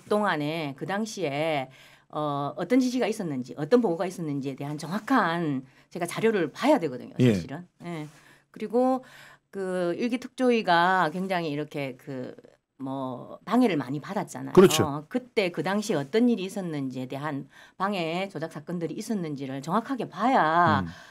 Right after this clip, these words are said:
Speaker 1: 이 세월호 참사의 진상이 저-, 제대로 이렇게 밝혀질 거라는, 어, 그 굉장히 중요한 자료예요.
Speaker 2: 예.
Speaker 1: 그래서 그 부분이 반드시 통과가 돼야 되는데,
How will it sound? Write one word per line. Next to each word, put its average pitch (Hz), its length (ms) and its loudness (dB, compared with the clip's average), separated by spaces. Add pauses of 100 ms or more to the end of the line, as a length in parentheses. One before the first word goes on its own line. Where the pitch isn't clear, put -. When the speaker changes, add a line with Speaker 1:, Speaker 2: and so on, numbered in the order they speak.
(140)
Speaker 1:
이 233 80 -4
세월호 240 220 2
참사의 226 260 -2
진상이 190 360 -4
저-, 170 180 -8 (200)
제대로 220 340 4
이렇게 151 300 -4
밝혀질 190 420 -6
거라는, 165 600 -2 (520)
어, 143 580 -10
그 147 340 -8
굉장히 269 300 6
중요한 185 340 0
자료예요. 131 580 -8
Speaker 2:
예. 135 120 2
Speaker 1:
그래서 175 380 -2
그 226 100 0
부분이 202 280 -4
반드시 165 320 -6 (160)
통과가 202 320 0
돼야 185 220 0
되는데, 147 600 -2